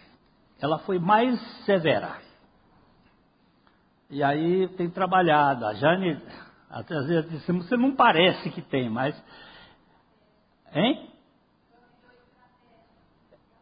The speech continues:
É, exatamente. Uma estratégia. Mas eu,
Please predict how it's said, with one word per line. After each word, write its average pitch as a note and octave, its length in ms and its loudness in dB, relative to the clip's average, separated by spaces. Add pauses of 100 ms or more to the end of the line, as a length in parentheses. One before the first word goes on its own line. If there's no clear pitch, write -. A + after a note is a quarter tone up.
(1120)
É, D#3 380 2 (720)
exatamente. D3 760 -4 (840)
Uma D#3 160 -2
estratégia. F3+ 720 -2
Mas F#3 300 -2
eu, A3 160 0